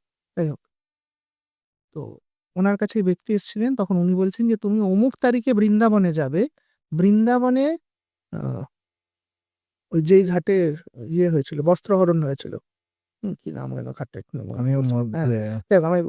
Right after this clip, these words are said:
Speaker 1: পেটে আসছে, মুখে আসছে না, যাই হোক, কথা বলতে বলতে। তো অমুক ঘাটে তুমি পৌঁছাবে, আহ, সেই ঘাটে গিয়ে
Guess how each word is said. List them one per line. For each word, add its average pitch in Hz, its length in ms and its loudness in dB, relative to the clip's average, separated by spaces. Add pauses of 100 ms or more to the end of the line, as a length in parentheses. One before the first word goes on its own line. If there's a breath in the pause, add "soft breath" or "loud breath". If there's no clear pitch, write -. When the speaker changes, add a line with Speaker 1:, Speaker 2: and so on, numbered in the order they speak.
Speaker 1:
পেটে 208 240 4
আসছে, - 180 0
মুখে 160 200 -2
আসছে 135 160 -4
না, 143 80 -6
যাই 160 120 0
হোক, 127 100 -8 (160)
কথা 143 180 -6
বলতে 139 220 -6
বলতে। 131 220 -8 (420)
তো - 160 -16
অমুক 208 340 6
ঘাটে 185 320 4 (540)
তুমি 185 160 4
পৌঁছাবে, 190 540 2 (840)
আহ, 62 220 -12 (680)
সেই - 400 0
ঘাটে 190 440 -2
গিয়ে 170 340 2